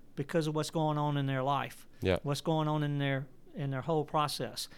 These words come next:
Speaker 1: And that's the key to trying to find, keep that happiness or keep that, that calmness or keep that, uh, the mind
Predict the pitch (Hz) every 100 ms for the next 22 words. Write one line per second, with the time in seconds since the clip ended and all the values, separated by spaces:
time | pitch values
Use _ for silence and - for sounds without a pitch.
0 | - - - - 139 151 196 208 - 147
1 | - 190 156 131 127 - 160 151 143 139
2 | 151 - - - - - - 160 156 -
3 | - 196 175 147 139 180 160 139 123 143
4 | 131 170 - 165 143 - - - - -
5 | - 135 135 - - 175 170 143 - 131
6 | 185 160 - 143 135 - 151 135 135 -
7 | 131 143 160 165 156 147